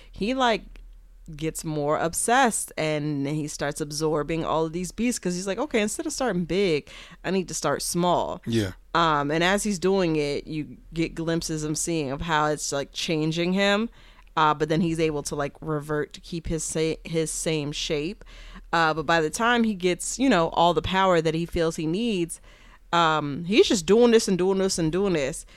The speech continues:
Speaker 1: Then he goes to find the librarian. He's like, "Oh, you're, you're old and dying." He's like, "Here, let me give you some more time." He's like, "Nah, I've been alive for centuries. Like, I'm good."
Speaker 2: Right.
Speaker 1: He's like, "No, it doesn't have to end like that." He's like, "Nah, bruh.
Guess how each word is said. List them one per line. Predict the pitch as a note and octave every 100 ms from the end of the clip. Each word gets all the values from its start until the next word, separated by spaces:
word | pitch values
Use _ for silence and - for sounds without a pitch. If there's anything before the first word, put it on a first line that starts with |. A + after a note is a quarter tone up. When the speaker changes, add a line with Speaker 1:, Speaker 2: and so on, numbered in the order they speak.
| - - F#3
Speaker 1:
Then | G3+
he | G#3
goes | G3+ F#3+
to | F#3
find | G#3 F#3
the | F3
librarian. | D#3+ D#3+ E3+ A3+ G3+
He's | A3+ A#3
like, | F#3+ -
"Oh, | F#3+ B3 D#3
you're, | C3 G#3+ E4+ - - - -
you're | - C4+
old | D#3+ A3 B3+
and | A3+
dying." | G3+ C#4+ D4+ E3+ A#2 - - -
He's | D#4+ C4+
like, | G#3
"Here, | C#4
let | B3 D#4
me | D4 D#3+ D3+
give | A#3 B3+
you |
some | - A#3+
more | G#3+
time." | G#3+ A#3 G#3+
He's | A3+ A#3+
like, | F#3+
"Nah, | B2+ D#3 D#3
I've | E3+
been | A3
alive | G#3+ F#3 F#3+
for | D#3+
centuries. | - D3+ - - - -
Like, | C#3 B2+ - - - - - -
I'm | F3
good." | A#2+ G2+ D2+ - - - -
Speaker 2:
Right. | C3 A#2
Speaker 1:
He's | D#4 E4
like, | F#4+
"No, | F4 G#4
it | A#3+
doesn't | A#3 C#4+
have | C#4+
to | C#4+
end | E4+
like | A#3+ G3+
that." | E3+
He's | G3 G#3
like, | G#3+ F3+
"Nah, | D#3 G#3 G#3+
bruh. | G3+ G3+ F#3 F#3+